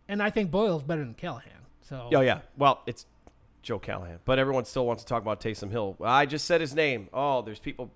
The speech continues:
Speaker 2: uh, getting their pitchforks out right now. So,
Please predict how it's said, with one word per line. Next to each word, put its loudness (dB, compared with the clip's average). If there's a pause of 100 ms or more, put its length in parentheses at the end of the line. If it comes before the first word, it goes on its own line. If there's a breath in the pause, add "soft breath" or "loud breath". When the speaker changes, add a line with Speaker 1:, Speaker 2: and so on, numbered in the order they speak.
(140)
Speaker 2:
uh, 0
getting -6
their -6
pitchforks -6
out -6
right -8
now. -10 (1040 loud breath)
So, 4